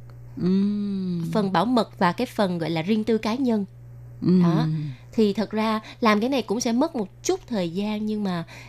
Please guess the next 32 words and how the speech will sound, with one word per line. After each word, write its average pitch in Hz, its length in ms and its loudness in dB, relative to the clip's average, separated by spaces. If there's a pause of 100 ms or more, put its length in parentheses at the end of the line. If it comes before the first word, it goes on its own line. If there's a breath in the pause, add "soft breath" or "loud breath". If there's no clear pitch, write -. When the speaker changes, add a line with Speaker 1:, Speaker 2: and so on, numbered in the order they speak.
(120)
Speaker 2:
nếu 262 340 8
như 311 200 2
trong 233 200 -2
trường 180 220 -2
hợp 165 200 0
các 262 140 -6
bạn 190 180 -2
là 170 100 -2
những 160 300 -4
người 185 340 -2
mà, 160 300 -6 (360 loud breath)
ờ, 165 600 -2
thường 202 260 2
xuyên 247 400 0
dùng 196 220 4
Facebook 226 480 -4
để 160 160 2
mà 180 120 -2
liên, 202 260 -2 (200)
liên 226 160 0
hệ 190 240 0
công 208 300 0
việc 175 240 2 (600 loud breath)
để 180 60 4
mà, 202 340 0 (320 loud breath)
à, 175 260 0
làm 175 400 -2
những 226 240 -6
cái 254 200 -4
việc 220 340 0
mà 175 160 -4
nó 233 320 -6